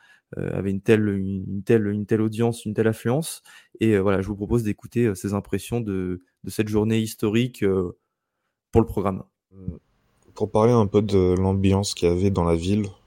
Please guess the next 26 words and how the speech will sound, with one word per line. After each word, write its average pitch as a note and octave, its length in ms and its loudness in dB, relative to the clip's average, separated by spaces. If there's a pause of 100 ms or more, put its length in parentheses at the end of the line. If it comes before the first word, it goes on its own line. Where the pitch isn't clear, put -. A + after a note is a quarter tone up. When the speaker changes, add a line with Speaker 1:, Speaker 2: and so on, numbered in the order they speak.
(120)
Speaker 2:
parce - 160 -10
que - 140 -6
on D#2 240 -2
va D#2+ 120 0
parler D#2+ 260 -6
même E2 180 -6
de F2 100 0
la E2+ 160 2
ville, F2 220 -4
parce - 220 -10
que E2 80 -8
je F2 100 0
vais F2+ 60 4
même F2 100 4
pas E2+ 140 0
di-, E2 120 -8
je F#2+ 80 -4
vais F#2 100 2
pas F2 120 2
abuser, F#2 340 0
je F2 60 0
vais E2 100 -6
pas E2+ 100 0
dire E2+ 200 2
du E2+ 120 0
comté, F2+ 520 -4